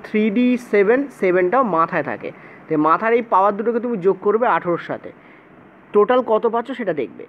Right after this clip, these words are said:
তাহলে আঠেরো plus এখানে দুই, কুড়ি plus এখানে সাত, মানে সাতাশ। সাতাশ তো অতি পরিচিত মৌলের atomic number, সেটা হচ্ছে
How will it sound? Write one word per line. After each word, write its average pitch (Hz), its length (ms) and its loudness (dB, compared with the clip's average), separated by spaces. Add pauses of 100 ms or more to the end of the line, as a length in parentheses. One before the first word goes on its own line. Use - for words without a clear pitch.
(120)
তাহলে 156 260 -4
আঠেরো 220 500 0 (420)
plus 190 260 2
এখানে 190 240 -2
দুই, 175 340 -2
কুড়ি 214 380 0 (420)
plus 175 260 2
এখানে 190 240 -2
সাত, 180 300 -2 (320)
মানে 156 220 -4
সাতাশ। - 580 -10
সাতাশ 254 400 -2
তো 240 200 4
অতি 226 200 -2
পরিচিত 226 420 -2
মৌলের 214 340 2
atomic 190 300 0
number, 190 300 0 (340)
সেটা 160 120 -2
হচ্ছে 151 160 -2